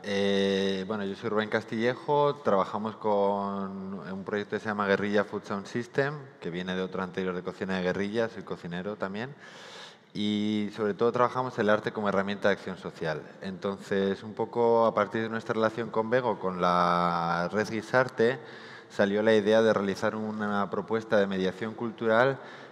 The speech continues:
que trabajase patrimonio. Entonces, bueno, hicimos como una mezcla entre sus contenidos y nuestras formas.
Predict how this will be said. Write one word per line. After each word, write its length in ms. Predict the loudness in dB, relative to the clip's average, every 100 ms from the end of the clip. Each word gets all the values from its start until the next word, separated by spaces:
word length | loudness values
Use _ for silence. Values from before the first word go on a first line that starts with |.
| -4
que 120 | 0 2
trabajase 840 | 4 4 2 0 -2 0 4 4
patrimonio. 720 | 4 0 -2 -4 -6 -8 -10 -14 -20 -20 -20 -20 -20 -10
Entonces, 1300 | -8 -4 0 -2 -4 -2 2 4 4 4 4 2 0
bueno, 240 | -2 -4 -6
hicimos 320 | -10 -10 -8
como 200 | -6 -4
una 160 | 0 2
mezcla 460 | 2 0 4 4 4
entre 500 | 0 2 2 2 -2
sus 180 | -8
contenidos 540 | -8 -4 -2 -2 -2 -4
y 40 |
nuestras 280 | -6 -4 -2
formas. 600 | 2 2 2 -2 -2 -10